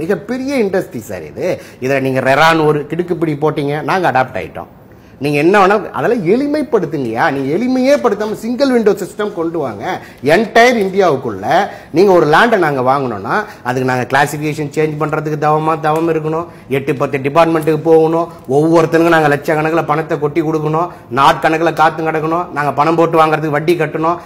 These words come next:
வட்டி கட்டலன்னா அவன் எங்களை கொட்டுவான். அதன் பிறகு நாங்க கஷ்டப்பட்டு எல்லாத்தையும் என் ஓ சி எல்லாம் வாங்கிட்டு வந்துட்டு அதுக்கு ஒரு land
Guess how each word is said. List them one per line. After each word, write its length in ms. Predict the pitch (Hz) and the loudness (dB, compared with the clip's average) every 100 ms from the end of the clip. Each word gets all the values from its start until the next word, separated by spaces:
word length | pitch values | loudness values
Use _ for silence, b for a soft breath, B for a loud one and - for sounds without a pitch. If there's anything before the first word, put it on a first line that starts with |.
| - | -6
வட்டி 180 | 143 156 156 | 0 2 2
கட்டலன்னா 340 | 151 160 165 | 0 0 0
அவன் 180 | 151 160 | 2 2
எங்களை 180 | 160 151 | 2 0
கொட்டுவான். 480 | 156 151 165 160 175 B B 131 | 0 0 2 2 0 B B 0
அதன் 160 | 160 160 | 2 2
பிறகு 240 | 170 165 | 2 2
நாங்க 220 | 160 156 143 | 0 0 -4
கஷ்டப்பட்டு 520 | 147 - 156 160 175 156 | -4 -4 -2 -2 0 2
எல்லாத்தையும் 300 | 156 160 151 | 0 0 0
என் 100 | 165 | 0
ஓ 80 | 160 | -2
சி 80 | 160 | 0
எல்லாம் 160 | 165 | 0
வாங்கிட்டு 300 | 160 165 160 156 | 2 0 -2 -4
வந்துட்டு 260 | 156 170 175 B | -4 -4 -6 B
அதுக்கு 260 | - 151 156 | -2 0 2
ஒரு 80 | 147 | 2
land 200 | 160 170 | 4 2